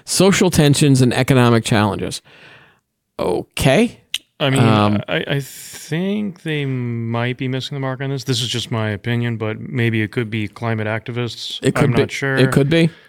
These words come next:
Speaker 2: 'Cause how do we get, you know, the majority of our electricity? I, I think it's mostly by, by coal plants, I think.
Speaker 1: Fossil fuels, things like that, yes.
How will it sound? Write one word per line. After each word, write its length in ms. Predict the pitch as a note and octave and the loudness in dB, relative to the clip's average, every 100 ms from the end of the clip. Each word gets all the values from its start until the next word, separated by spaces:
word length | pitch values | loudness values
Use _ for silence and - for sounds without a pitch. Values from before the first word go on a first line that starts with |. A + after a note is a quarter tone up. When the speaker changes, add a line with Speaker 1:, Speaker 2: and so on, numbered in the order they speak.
| _ | _
Speaker 2:
'Cause 180 | C3 G#2+ | 0 2
how 100 | B2+ | 2
do 80 | A#2 | 2
we 120 | A#2 | 2
get, 240 | A#2 A#2 - - _ | 0 -2 -6 -20 _
you 80 | - | -2
know, 100 | A2+ | 0
the 80 | G#2 | 0
majority 380 | G#2 A2 A2+ A2 | -4 -4 -4 -4
of 40 | |
our 100 | G#2+ | -4
electricity? 760 | G#2 F#2+ - A#2+ G#2+ G#2+ G2 F#2 _ _ _ _ _ _ _ _ _ | -6 -6 -4 -4 -4 -6 -8 -12 _ _ _ _ _ _ _ _ _
I, 220 | - C3+ C3 | -6 -2 0
I 40 | |
think 160 | B2+ A#2+ | 2 2
it's 100 | G2+ | 2
mostly 340 | A2+ A#2 B2 | 0 2 0
by, 560 | G#2+ G#2 G#2 G#2 G#2+ - - | 0 -2 -2 -4 -6 -10 -10
by 260 | - - | -8 -8
coal 180 | - C#3+ | -4 -6
plants, 540 | C#3 E3+ F3 - - | -2 -4 -4 -6 -8
I 140 | - D3+ | -4 -2
think. 260 | F3+ F#3 | -2 -4
Speaker 1:
Fossil 300 | - B2 A#2+ | 0 2 2
fuels, 480 | A#2 B2 A#2+ A#2 - | 2 4 4 4 0
things 260 | - A#2 A2+ | -2 0 0
like 160 | G#2 | 0
that, 240 | - G#2 G2+ | 0 -2 0
yes. 380 | G#2+ F#2 - | 0 0 -4